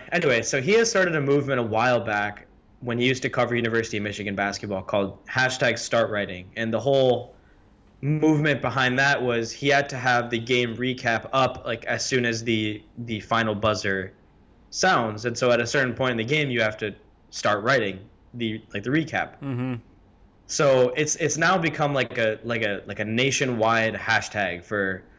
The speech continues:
Speaker 1: other beat writers around the N B A and even in the N F L and whatever. And so whenever the Pistons are about to lose or win, or, you know, if the, if the game is out of reach or whatever,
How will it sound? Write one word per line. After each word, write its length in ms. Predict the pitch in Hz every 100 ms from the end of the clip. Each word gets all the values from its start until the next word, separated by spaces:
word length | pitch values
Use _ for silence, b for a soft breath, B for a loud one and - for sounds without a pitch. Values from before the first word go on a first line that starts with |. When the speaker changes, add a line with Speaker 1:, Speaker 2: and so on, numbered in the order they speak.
| b
Speaker 1:
other 220 | 127 139
beat 260 | 127 - 123
writers 460 | 120 123 117 120 113
around 380 | 110 107 110
the 180 | 110 110
N 140 | 113 113
B 180 | 107
A 420 | 110 117 117 113 110
and 220 | 98 92 123
even 180 | 123
in 80 | 123
the 160 | 113 113
N 80 | 110
F 200 | 104 120
L 320 | 120 120 113
and 160 | 101
whatever. 500 | 101 110 113 113 110 b b b b b _ -
And 160 | 120
so 440 | - 131 123 117 - _ _ _ _ _ - _ _ - _ _ _ _ -
whenever 340 | 131 151 170 170
the 80 |
Pistons 580 | 143 165 151 139 117 - -
are 320 | 120 113 110 -
about 300 | 113 117 110
to 80 | 117
lose 340 | 110 101 92
or 200 | 113 113
win, 460 | 110 120 104 92 -
or, 260 | 98 95 92
you 60 | 110
know, 140 | 98
if 200 | 101 101
the, 100 | 120
if 80 | 107
the 60 | 117
game 200 | 120 113
is 80 |
out 100 | 110
of 60 | 104
reach 200 | 98 98
or 40 |
whatever, 420 | 101 104 98 92